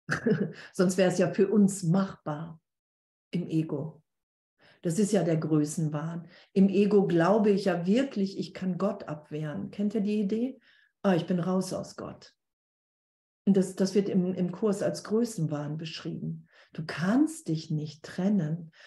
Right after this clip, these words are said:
Du kannst n-, ne, ne Idee drüber legen als Traum,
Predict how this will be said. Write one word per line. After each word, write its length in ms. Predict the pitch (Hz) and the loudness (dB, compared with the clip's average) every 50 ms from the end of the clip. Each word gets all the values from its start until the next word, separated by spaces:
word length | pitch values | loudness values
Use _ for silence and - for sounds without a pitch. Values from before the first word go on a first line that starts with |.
| - _ | -20 _
Du 100 | - 165 | -10 -10
kannst 480 | 160 - 165 185 180 175 175 - - - | -6 -4 -2 0 0 0 -2 -4 -6 -2
n-, 240 | 170 156 151 156 156 - | 0 0 0 0 0 0
ne, 260 | 170 165 160 - - | 0 0 0 0 -2
ne 200 | 175 165 165 160 | -2 -2 0 0
Idee 420 | 165 165 156 160 175 190 247 285 285 | 0 -2 -2 2 2 4 4 4 2
drüber 340 | - 160 160 151 156 156 | 0 -2 -4 -2 -2 -2
legen 380 | 156 151 156 151 151 147 151 - | 0 0 0 -2 -2 -4 -6 -6
als 240 | - 143 139 - - | -8 -10 -10 -10 -12
Traum, 600 | - - - 180 196 240 247 220 185 165 160 | -10 -6 0 2 2 4 6 6 4 4 2